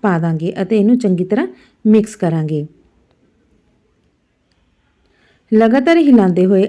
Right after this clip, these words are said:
ਅਸੀਂ ਟਮਾਟਰ ਨੂੰ ਸੌਫਟ ਹੋਣ ਤੱਕ, ਜਦੋਂ ਟਮਾਟਰ ਸਾਡਾ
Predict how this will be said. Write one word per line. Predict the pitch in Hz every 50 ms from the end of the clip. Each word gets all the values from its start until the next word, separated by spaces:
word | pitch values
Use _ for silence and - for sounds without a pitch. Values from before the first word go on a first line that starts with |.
| - -
ਅਸੀਂ | 214 214 - 254 254 262 262 - - - _ _
ਟਮਾਟਰ | 240 220 214 214 214 214 254 262
ਨੂੰ | 254 240 214 202 202 220 226 - - - _ _ _ -
ਸੌਫਟ | - - 294 285 285 285 - 320
ਹੋਣ | 277 262 240 202 190 175
ਤੱਕ, | 185 180 175 170 -
ਜਦੋਂ | 196 170 196 190 220 254
ਟਮਾਟਰ | 254 254 233 208 190 190 - 202 196
ਸਾਡਾ | 196 - 196 170 185 214